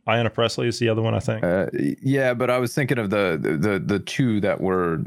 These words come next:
Speaker 1: Uh,
Speaker 2: um,
Speaker 1: Rashida Tlaib and
Speaker 2: Islamists.
Speaker 1: Ilhan Omar. Yeah.
Speaker 2: Yeah. And, uh, and
Speaker 1: Uh,
Speaker 2: I'm
Speaker 1: by the
Speaker 2: not,
Speaker 1: way, I've got
Speaker 2: um,
Speaker 1: something on her. Uh, just, just on a side note, uh, a D N A test. Now, there could be a discrepancy here. I mean, D N A sometimes, you know,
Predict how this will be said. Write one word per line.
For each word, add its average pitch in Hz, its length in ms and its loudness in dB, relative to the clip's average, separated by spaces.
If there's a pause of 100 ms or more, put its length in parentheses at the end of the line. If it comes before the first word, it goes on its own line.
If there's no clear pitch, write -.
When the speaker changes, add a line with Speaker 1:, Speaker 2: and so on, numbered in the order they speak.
Speaker 1:
Uh, 92 260 2
Speaker 2:
um, 82 100 -2
Speaker 1:
Rashida 143 320 0
Tlaib 104 400 0
and 95 80 0
Speaker 2:
Islamists. 92 120 2
Speaker 1:
Ilhan 90 140 0
Omar. 82 320 -4 (140)
Yeah. 92 240 2 (200)
Speaker 2:
Yeah. 80 300 0 (240)
And, 120 180 0
uh, 113 40 2
and 107 500 0
Speaker 1:
Uh, - 40 0
Speaker 2:
I'm 113 60 -2
Speaker 1:
by 180 140 2
the - 60 0
Speaker 2:
not, 107 80 0
Speaker 1:
way, 92 180 -2 (300)
I've 143 100 0
got 139 200 0
Speaker 2:
um, - 20 -4
Speaker 1:
something 95 340 -2
on 101 200 2
her. 85 240 -2 (260)
Uh, 98 260 4
just, 107 300 -2 (140)
just 117 280 0
on 107 120 4
a 92 40 -4
side 95 320 0
note, 90 160 -2 (260)
uh, 123 160 2
a 139 60 0
D 151 240 0
N 151 120 2
A 139 120 2
test. 123 320 -2
Now, 135 180 0
there 135 160 -2
could 165 220 -2
be 143 100 2
a 120 40 2
discrepancy 90 520 -2
here. 87 180 2
I 92 40 2
mean, 98 180 0
D 123 160 0
N 110 80 0
A 101 100 2
sometimes, 92 640 -2 (200)
you - 80 0
know, 85 200 0